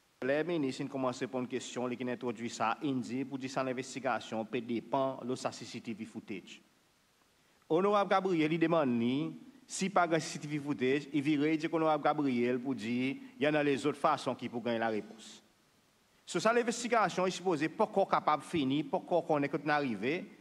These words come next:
mais seulement un, aux officiers gouvernement, il fait un statement catégorique que le gouvernement pas responsable.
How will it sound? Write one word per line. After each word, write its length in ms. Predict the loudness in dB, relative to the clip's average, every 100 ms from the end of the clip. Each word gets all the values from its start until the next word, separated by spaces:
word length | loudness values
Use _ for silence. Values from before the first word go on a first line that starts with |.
| -16 0
mais 120 | 0
seulement 340 | 2 4 2 4
un, 180 | 2 4
aux 220 | 2 2
officiers 320 | 0 0 0
gouvernement, 680 | 0 2 4 4 4 4 4
il 140 | 0
fait 220 | 0 0 0
un 120 | -4
statement 480 | -2 -2 0 0 -2
catégorique 1080 | -2 -2 0 2 4 4 0 -2 -12 -12
que 80 | -4
le 20 |
gouvernement 500 | 0 4 4 4 2
pas 200 | 2 2
responsable. 840 | 2 0 -2 -4 0 0 2 2